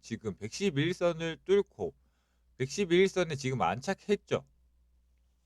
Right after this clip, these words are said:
자, 앞에 지금 매집봉 떠 있고,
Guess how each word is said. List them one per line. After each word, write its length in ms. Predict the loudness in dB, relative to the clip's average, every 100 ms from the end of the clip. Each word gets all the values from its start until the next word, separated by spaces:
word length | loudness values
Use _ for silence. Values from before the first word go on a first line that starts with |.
| _ _ _ _ _ _ _ _ _ _ _ _ _ _ _ _ _ _
자, 140 | -20 -20 _ _ _ _
앞에 500 | 0 2 2 4 4
지금 340 | 4 0 2 4
매집봉 560 | 2 2 -2 -2 -2 -4 _ 0
떠 140 | 2
있고, 580 | 2 -4 0 4 4